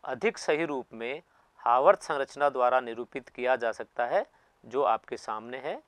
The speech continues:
ये हावर्त संरचना है। ग्लूकोज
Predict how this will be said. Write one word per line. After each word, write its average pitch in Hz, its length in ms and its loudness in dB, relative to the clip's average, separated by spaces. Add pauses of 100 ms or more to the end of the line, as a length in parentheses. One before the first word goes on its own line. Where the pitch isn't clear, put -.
(140)
ये 120 160 -6
हावर्त 113 380 0
संरचना 104 460 -12
है। 95 140 -18 (680)
ग्लूकोज 180 640 2